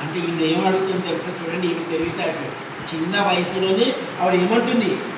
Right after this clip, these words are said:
"ఇహ పరలోకాల నుండి విముక్తి, రక్షణ కావాలి నాకు." అంటే నేను ఏదో ఈరోజు చేశాను అనుకోండి, రేపు ఆత్మగా మళ్ళీ ఆ లోపల ఇరుక్కోకూడదు.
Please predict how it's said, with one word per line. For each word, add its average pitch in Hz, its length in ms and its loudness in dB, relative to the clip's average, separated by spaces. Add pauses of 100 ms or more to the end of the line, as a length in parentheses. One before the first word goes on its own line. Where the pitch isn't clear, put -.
(340)
"ఇహ 233 140 10
పరలోకాల 202 1040 6
నుండి 180 680 4 (360)
విముక్తి, 233 680 2
రక్షణ 214 580 0
కావాలి 202 320 6
నాకు." 190 300 0 (340)
అంటే 170 120 -4
నేను 180 180 0
ఏదో 170 240 4
ఈరోజు 202 320 4
చేశాను 208 300 0
అనుకోండి, 233 520 6 (180)
రేపు - 180 0
ఆత్మగా 208 480 0
మళ్ళీ 202 220 2
ఆ 196 40 6
లోపల 190 320 4
ఇరుక్కోకూడదు. 202 640 4